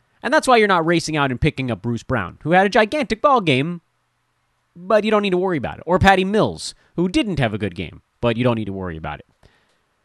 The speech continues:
The one thing that does not appear all that subject to change, and still Nick Claxton is floating around out there, but Andre Drummond started and played twenty-four of the center minutes.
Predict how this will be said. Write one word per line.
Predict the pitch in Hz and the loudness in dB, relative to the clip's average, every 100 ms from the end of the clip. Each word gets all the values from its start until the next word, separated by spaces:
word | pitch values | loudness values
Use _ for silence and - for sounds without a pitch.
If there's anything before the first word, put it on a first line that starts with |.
| _ | _
The | - | -4
one | 180 311 | 0 0
thing | 370 | 0
that | 339 233 180 | -2 -2 -2
does | 139 185 | 0 0
not | 151 170 196 240 | 0 0 0 2
appear | 226 - 196 190 - | -2 -4 -4 -4 -4
all | 185 170 180 | 0 2 2
that | 160 139 | -2 -4
subject | - - 165 135 139 - | -6 -2 -2 0 -4 -4
to | 117 | -10
change, | - - 135 90 95 | -8 -6 -6 -6 -6
and | 120 120 120 151 | -6 -6 -10 -12
still | - 349 359 | -4 0 2
Nick | 254 - | 2 0
Claxton | - 208 214 170 | 0 2 2 -2
is | 147 | -4
floating | - 175 170 131 | -2 0 0 -2
around | 131 127 | -4 -2
out | 113 98 | -4 -4
there, | 92 | -6
but | 90 131 | -2 0
Andre | 190 190 | 2 0
Drummond | 165 170 151 | 0 -2 -4
started | - - 175 185 | -6 0 0 0
and | 160 | -4
played | 139 127 | -6 -6
twenty-four | - 180 190 - - 175 175 | -6 -6 -6 -6 -4 -2 -2
of | 127 | -4
the | |
center | 123 - 151 113 | -10 -6 -4 -4
minutes. | 92 85 87 - | -6 -10 -10 -12